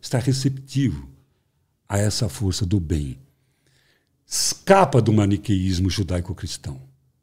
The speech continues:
de bem e de mal. Quando eu digo bem, eu tô falando do amor cósmico. Eu tô falando da harmonia da floresta. Eu tô falando da ordem de um formigueiro.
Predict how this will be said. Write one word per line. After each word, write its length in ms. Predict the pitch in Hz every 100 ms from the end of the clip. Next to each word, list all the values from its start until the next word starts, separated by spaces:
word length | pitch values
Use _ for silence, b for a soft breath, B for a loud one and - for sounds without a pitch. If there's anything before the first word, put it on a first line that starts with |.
| _ _ _
de 120 | 98 95
bem 280 | 80 95
e 40 | 90
de 120 | 80
mal. 280 | 78 69 - b b
Quando 200 | 143 131
eu 40 |
digo 240 | 117 101
bem, 300 | - 110 117 - B
eu 60 | 107
tô 120 | -
falando 260 | 101 110 104
do 140 | 101
amor 260 | 90 90 101
cósmico. 640 | - 87 78 62 - _ _ _ _ _ _ _ _ _ _ _ _
Eu 80 | -
tô 140 | 87 107
falando 540 | 120 92 110 104 82
da 100 | 92
harmonia 460 | 101 95 92 98 101
da 120 | 98
floresta. 720 | - 95 85 87 - - - - _ _ _ _ _ _ _ -
Eu 60 |
tô 140 | 92 107
falando 340 | - 101 101
da 100 | 101
ordem 340 | 92 101 95 90
de 80 |
um 60 | 90
formigueiro. 760 | - 95 92 85 87 87 71